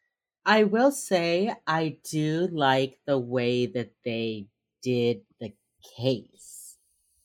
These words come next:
Like, it felt, actually felt natural the way they, like, came to conclusions and then figured out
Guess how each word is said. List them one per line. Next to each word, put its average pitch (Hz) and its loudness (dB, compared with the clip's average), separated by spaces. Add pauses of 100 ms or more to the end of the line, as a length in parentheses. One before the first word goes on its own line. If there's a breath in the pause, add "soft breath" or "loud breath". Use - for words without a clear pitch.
(140)
Like, 143 0
it 135 -2
felt, 160 2 (280)
actually 139 4
felt - -4
natural 113 -4
the 123 -8
way 120 -8
they, 117 -8
like, 101 -12 (520)
came 117 -4
to 120 -10
conclusions 107 -8
and 104 -10
then 101 -8 (240)
figured 104 -10
out 113 -6